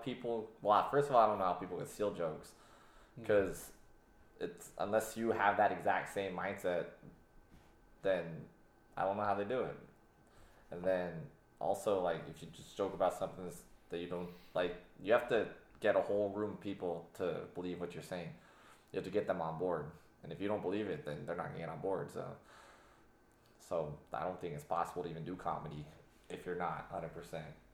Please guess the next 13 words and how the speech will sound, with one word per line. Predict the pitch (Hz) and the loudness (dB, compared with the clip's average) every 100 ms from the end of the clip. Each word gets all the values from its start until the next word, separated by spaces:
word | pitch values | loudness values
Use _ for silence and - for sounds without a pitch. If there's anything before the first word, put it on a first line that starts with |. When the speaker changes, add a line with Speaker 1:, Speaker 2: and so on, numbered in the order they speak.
| - | -20
Speaker 1:
sure | - 92 85 80 | -8 -4 -4 -6
of | - | -10
what | 87 | -6
the | |
hell | 85 | -4
you're | - | -4
doing. | 85 80 - - - - - - - - - - - - - - - - | -8 -10 -14 -20 -20 -20 -20 -20 -20 -20 -20 -20 -20 -20 -20 -20 -20 -14
Speaker 2:
And | 151 | -10
with | 131 - | -8 -6
comedy | 175 175 - - | -4 -4 -6 -6
too, | 143 117 | -6 -4
it's | - - | -8 -8
like, | 110 101 - | -6 -6 -10